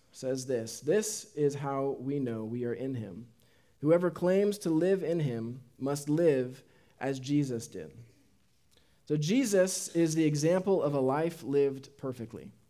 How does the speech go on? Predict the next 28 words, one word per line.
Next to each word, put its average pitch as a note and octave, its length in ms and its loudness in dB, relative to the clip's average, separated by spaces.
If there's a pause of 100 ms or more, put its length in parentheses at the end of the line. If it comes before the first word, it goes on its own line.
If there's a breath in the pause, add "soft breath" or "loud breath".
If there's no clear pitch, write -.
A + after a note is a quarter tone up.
(1000)
Every G3+ 300 2
day F3 360 6
for E3+ 220 0
us, F3+ 240 2
it's D#3+ 180 -2
an D#3+ 80 0
opportunity F#3+ 720 2
to D3+ 80 2
practice D3+ 800 -2
living D3+ 500 2
like C#3 240 -2
Jesus D#3+ 380 -4
did. G2+ 320 -10 (440 soft breath)
And E3 220 2
to F3+ 120 2
live F3+ 460 6
in E3+ 180 0
this D#3+ 180 2
verse, D#3 440 0
it D#3 180 0
means G3 260 4
to E3 120 -2
continue D3 760 -2 (240 soft breath)
in D3 120 -2
a C#3+ 60 -2
certain D#3+ 420 -2
state, - 680 0
condition, C#3+ 720 -2